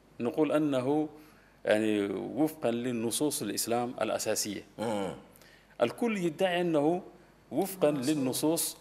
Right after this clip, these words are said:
Speaker 1: الأسا-، الأساسية.
Speaker 2: مم.
Speaker 1: بينما هذه النصوص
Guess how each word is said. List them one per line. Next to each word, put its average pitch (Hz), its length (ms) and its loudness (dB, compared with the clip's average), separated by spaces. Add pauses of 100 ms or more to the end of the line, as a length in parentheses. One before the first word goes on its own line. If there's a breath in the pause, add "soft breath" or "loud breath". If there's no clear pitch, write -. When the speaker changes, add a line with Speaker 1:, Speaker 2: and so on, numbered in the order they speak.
Speaker 1:
الأسا-، - 540 0
الأساسية. 113 600 -2
Speaker 2:
مم. 113 380 -2 (880 soft breath)
Speaker 1:
بينما 180 540 2
هذه 208 140 0
النصوص 139 560 0